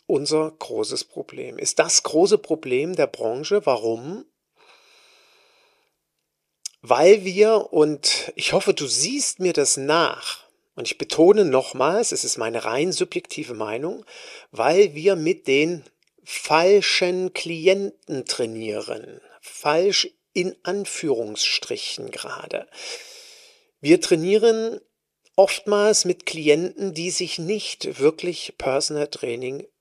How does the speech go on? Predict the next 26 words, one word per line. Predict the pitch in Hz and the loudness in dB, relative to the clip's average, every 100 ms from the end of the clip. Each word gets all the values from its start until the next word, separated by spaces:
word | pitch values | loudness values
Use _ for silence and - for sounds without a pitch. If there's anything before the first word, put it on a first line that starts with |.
| _ _ - | _ _ -10
leisten | 113 123 - - - | -6 -4 -6 -8 -12
können, | - - - | -16 -16 2
dauerhaft | 151 208 185 135 - - | 6 8 6 2 -6 -6
leisten | - - - - - | -8 -6 -8 -10 -12
können, | - 117 - | -12 -10 -6
die, | 156 180 233 311 311 _ _ _ _ _ _ - _ - | -4 -2 -2 -2 -6 _ _ _ _ _ _ -20 _ -8
und | 139 - | -4 0
bitte | - | 0
versteht | - 160 - 175 | -2 -4 -2 -2
es | 156 | -2
auch | - 160 | -2 -2
in | |
keinster | 151 160 180 156 | -4 -4 -4 -4
Weise | 147 147 - | -2 -2 -2
arrogant, | - - 117 180 226 123 - _ _ _ - - _ _ _ _ _ _ _ _ _ - | -4 -4 2 2 2 -4 -12 _ _ _ -20 -20 _ _ _ _ _ _ _ _ _ -12
die | 131 185 208 226 - | -2 0 2 0 2
nicht | 180 214 - | 2 0 2
einfach | 165 196 - 202 - | 0 0 0 -2 -2
mal | 165 175 180 | -4 2 2
so | 170 160 | 4 2
locker | 156 170 180 185 170 | 4 2 2 0 0
sechshundert, | 156 165 - - 180 175 170 - | 0 -2 0 -2 -2 -2 -4 -4
achthundert, | 165 156 - - 170 170 160 | -10 -8 -8 -6 -4 -4 -6
tausend, | - 139 151 143 165 | -4 2 2 2 -2
tausendfünfhundert | - 151 135 - 135 - 135 135 | -4 -4 -4 -8 -8 -6 -4 -4
Euro | - 120 | -4 -6